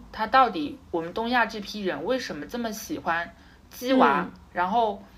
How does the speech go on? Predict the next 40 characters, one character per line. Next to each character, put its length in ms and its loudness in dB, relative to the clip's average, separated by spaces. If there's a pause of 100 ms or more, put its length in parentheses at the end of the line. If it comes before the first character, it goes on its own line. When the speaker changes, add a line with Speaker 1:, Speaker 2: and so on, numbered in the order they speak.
(260)
Speaker 1:
我 140 4
就 160 2
顺 260 2
着 120 -4
这 160 2
个 100 4
我 160 2
也 200 0
去 220 -10
想 280 0
嘛， 280 0
Speaker 2:
嗯。 80 -12 (440)
Speaker 1:
我 120 -2
就 300 4
想 300 2
说， 400 0 (380)
嗯， 260 -2
刚 120 0
刚 220 6
一 80 0
个 160 0
现 220 -2
象 180 2
就 100 0
是 140 -2
我 120 0
感 220 0
觉 80 0
我 120 2
们 160 -6
那 80 -4
个 80 0
时 100 -2
候 60 2
高 180 4
中 220 -4
已 20 -4
经 160 -10
开 180 -4
始 320 -6